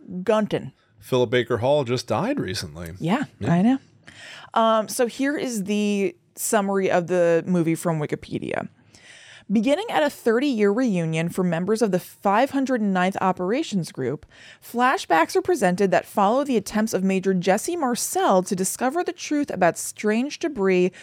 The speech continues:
Speaker 1: found on a local rancher's field in July nineteen forty-seven.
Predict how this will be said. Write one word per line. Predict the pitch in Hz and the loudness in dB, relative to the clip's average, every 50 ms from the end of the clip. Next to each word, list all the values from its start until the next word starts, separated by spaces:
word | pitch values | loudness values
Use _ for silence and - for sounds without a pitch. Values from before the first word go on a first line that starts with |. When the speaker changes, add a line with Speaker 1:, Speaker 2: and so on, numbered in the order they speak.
| - - - _ | -20 -20 -18 _
Speaker 1:
found | - 214 202 226 226 | 0 4 4 4 4
on | 190 - 180 | 2 0 -2
a | 160 | 0
local | 160 165 165 202 - 269 254 | 2 2 2 4 4 2 0
rancher's | 208 190 180 180 202 - 233 226 - | 2 0 -2 -4 -2 -4 -4 -6 -6
field | - 208 185 170 175 170 - | -4 0 2 4 4 4 2
in | - 165 | -2 -2
July | 156 147 147 151 151 147 165 175 190 | -2 -4 -4 -4 -2 -2 0 0 0
nineteen | 185 160 156 156 156 - 170 156 | 0 0 -2 -4 -4 -4 -4 -6
forty-seven. | 151 - 151 151 143 143 - - - 131 107 95 - - - - | -6 -4 -4 -2 -2 -2 -2 0 -2 0 0 0 -2 -4 -4 -8